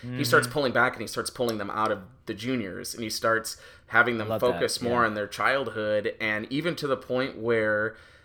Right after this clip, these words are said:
Speaker 1: the Barenthal character, like, I would have been pissed if I was Rick Macy.
Speaker 2: Yeah.
Speaker 1: I was like,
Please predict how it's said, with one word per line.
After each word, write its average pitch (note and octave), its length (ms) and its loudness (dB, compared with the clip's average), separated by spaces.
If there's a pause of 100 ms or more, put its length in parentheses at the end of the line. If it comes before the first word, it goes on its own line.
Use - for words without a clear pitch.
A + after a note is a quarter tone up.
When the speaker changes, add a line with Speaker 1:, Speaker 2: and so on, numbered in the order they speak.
(340)
Speaker 1:
the B2 180 -2 (560)
Barenthal C#3 540 4
character, G#2+ 560 2
like, G#2 180 0
I A#2+ 140 6
would F#3 80 2
have E3+ 100 -2
been D3+ 140 2
pissed D#3 400 0
if A#2 140 -2
I A2+ 120 4
was G#2+ 640 -4
Rick A2+ 240 -2
Macy. G#2 440 0
Speaker 2:
Yeah. - 100 -16
Speaker 1:
I C#3 80 6
was F3 160 4
like, - 160 0